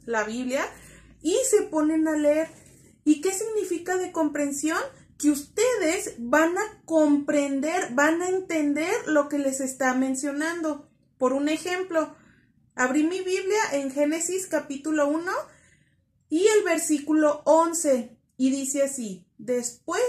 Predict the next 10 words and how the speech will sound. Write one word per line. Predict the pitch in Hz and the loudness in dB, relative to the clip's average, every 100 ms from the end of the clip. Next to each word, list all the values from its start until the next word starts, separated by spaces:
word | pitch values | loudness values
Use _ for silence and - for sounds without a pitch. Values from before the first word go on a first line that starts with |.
| 359 | 0
Dios | 294 277 320 262 | 0 2 2 0
dijo, | 262 254 254 208 185 - - | -2 -2 -2 -6 -6 -12 -4
que | 262 | 0
de | 262 254 | 4 4
la | 254 240 | 2 -4
tierra | - 294 339 403 | -4 -2 0 -2
brote | 359 302 285 285 | 0 -2 0 -4
vegetación, | 277 277 277 269 269 262 320 339 359 - _ _ _ _ | -4 -4 -6 -4 -6 -4 -4 -4 -8 -18 _ _ _ _
toda | - 381 480 480 | -2 0 0 -2
clase | 359 330 320 | -2 0 0